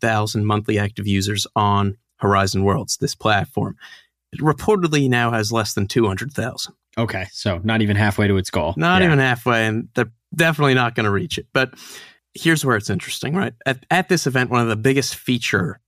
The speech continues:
Speaker 1: announcements was for legs
Speaker 2: <laughs> Yeah.
Speaker 1: <laughs> on, you know, like, the avatars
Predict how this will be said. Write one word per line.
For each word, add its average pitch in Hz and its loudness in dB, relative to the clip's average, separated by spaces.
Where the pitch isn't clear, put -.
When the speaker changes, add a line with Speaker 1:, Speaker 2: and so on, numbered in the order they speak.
Speaker 1:
announcements 104 0
was 101 -2
for 107 0
legs 98 -2
Speaker 2:
<laughs> - -12
Yeah. 147 2
Speaker 1:
<laughs> - 0
on, 101 2
you 127 4
know, 110 0
like, 110 0
the 117 -2
avatars 113 0